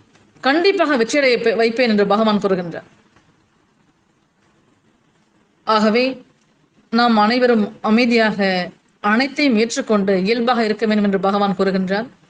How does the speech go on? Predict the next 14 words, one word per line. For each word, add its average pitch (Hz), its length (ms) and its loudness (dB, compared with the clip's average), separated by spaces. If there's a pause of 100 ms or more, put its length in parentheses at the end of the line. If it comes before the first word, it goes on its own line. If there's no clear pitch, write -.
(1080)
பிரச்சனைகளை 311 580 -2
மட்டுமல்ல, 226 560 0 (880)
அந்த 294 320 2 (420)
பிரச்சனைக்குரிய 285 720 0
நபர்களையும் 254 640 2 (300)
தூரத்தில் 285 520 2
வையுங்கள். 214 480 2 (580)
நிம்மதி 320 460 2
என்றும் 247 380 0 (140)
உங்களுடைய 247 440 2
அருகில் 240 340 0
நிலைத்திருக்கும். 220 520 -2 (1200)
கோபத்தை 269 500 2 (300)
உங்களுடைய 240 540 2